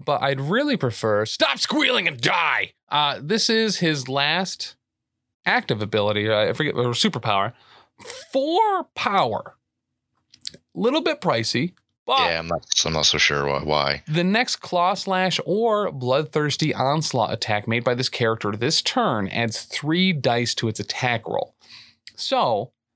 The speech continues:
Speaker 1: does seem a little bit pricey at first, but when you look at all of the other attack steroids that are out and about, they are almost always one more power than the dice you're adding to the attack.
Speaker 2: Yeah.
Speaker 1: Kind of.
Speaker 2: Also, s-, something that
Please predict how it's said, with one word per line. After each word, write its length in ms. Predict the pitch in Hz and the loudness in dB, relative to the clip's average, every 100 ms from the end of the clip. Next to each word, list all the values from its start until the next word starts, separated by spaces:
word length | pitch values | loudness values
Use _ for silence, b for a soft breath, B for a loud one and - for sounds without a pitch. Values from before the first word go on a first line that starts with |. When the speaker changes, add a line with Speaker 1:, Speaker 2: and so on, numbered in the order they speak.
| _ 127 | _ -2
Speaker 1:
does 260 | 190 240 | 0 2
seem 240 | - 240 220 | 0 2 2
a 20 | |
little 200 | 190 180 | 2 2
bit 140 | 180 | 0
pricey 360 | - 135 123 113 | 0 0 2 0
at 60 | - | 0
first, 340 | - - - | -2 -2 -2
but 60 | 131 | -2
when 120 | 135 | 2
you 100 | 143 | 2
look 180 | 180 220 | 0 0
at 160 | 135 - | 0 0
all 200 | 127 143 | 0 0
of 80 | 151 | 0
the 140 | 135 | 2
other 200 | 123 131 | 2 2
attack 400 | 113 - 104 104 | 0 0 0 0
steroids 540 | - 185 180 185 190 180 | 0 0 2 2 0 0
that 160 | 135 | 0
are 120 | 127 - | 0 0
out 300 | 123 147 - | 0 0 -4
and 100 | - | -4
about, 360 | 123 127 196 - B B - | 0 0 0 -4 B B -6
they 100 | 165 | -2
are 140 | 175 | 0
almost 480 | 151 170 180 170 - - | 2 2 2 0 -2 -6
always 920 | - 156 175 139 110 98 95 98 - - _ _ _ - | -2 2 2 2 0 2 0 0 -4 -6 _ _ _ -10
one 560 | 117 131 156 180 185 - | -4 0 2 0 -2 0
more 340 | 139 135 139 | 0 2 2
power 480 | 139 - 120 113 110 | 0 -2 2 2 2
than 140 | 110 | 0
the 60 | 107 | 0
dice 340 | 104 110 104 | 0 0 0
you're 120 | 104 | 0
adding 300 | 104 101 98 | 0 0 -2
to 80 | 95 | -4
the 140 | 87 85 | -6 -4
attack. 460 | - - - - _ _ _ _ _ | -4 -6 -8 -14 _ _ _ _ _
Speaker 2:
Yeah. 240 | - - - - _ - - | -2 -2 -4 -8 _ -14 -10
Speaker 1:
Kind 200 | - 131 | -4 0
of. 60 | |
Speaker 2:
Also, 300 | 113 123 113 | 2 2 0
s-, 260 | 101 - - - B - _ - | 2 2 2 -2 B -20 _ -4
something 360 | - 139 143 | 0 2 2
that 120 | 131 | 2